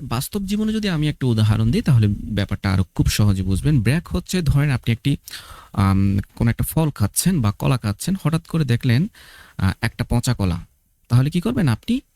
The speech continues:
সেটা বন্ধ করে দিলেন, অর্থাৎ কলা খাওয়াটাই বন্ধ করে দিলেন, সম্পূর্ণ খাও-, কলা খাওয়াটাই বন্ধ করে দিলেন। ধরে নিলেন, আপনার কাছে দশটা কলা আছে, একটা খেলেন, দুইটা খেলেন, তিনটার মধ্যে দেখলেন যে ওখানে পোকা আছে বা পচা ধরছে। তাহলে কি করেন? আপনি সম্পূর্ণ কলা খাওয়াটাই বন্ধ করে দিলেন, এখন ওখান থেকে উঠে চলে এলেন।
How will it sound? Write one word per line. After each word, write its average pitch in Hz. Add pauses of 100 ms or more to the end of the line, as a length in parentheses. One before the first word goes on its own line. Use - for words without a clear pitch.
(180)
সেটা 131
বন্ধ 113
করে 85
দিলেন, 71 (120)
অর্থাৎ -
কলা 113
খাওয়াটাই 156
বন্ধ 104
করে 85
দিলেন, 82
সম্পূর্ণ 113
খাও-, 104
কলা 113
খাওয়াটাই 147 (420)
বন্ধ 95
করে 87
দিলেন। 85 (400)
ধরে 185
নিলেন, 196
আপনার 135
কাছে 120
দশটা 107
কলা 110
আছে, 190 (440)
একটা 117
খেলেন, 117
দুইটা 107
খেলেন, 107
তিনটার 170
মধ্যে 143
দেখলেন 117
যে 110
ওখানে 107
পোকা 110
আছে 80
বা 98
পচা 131
ধরছে। 87 (220)
তাহলে 135
কি 175
করেন? 190
আপনি 120
সম্পূর্ণ 127
কলা 110
খাওয়াটাই 135
বন্ধ 101
করে 95
দিলেন, 135
এখন 110
ওখান 107
থেকে 110
উঠে 101
চলে 120
এলেন। -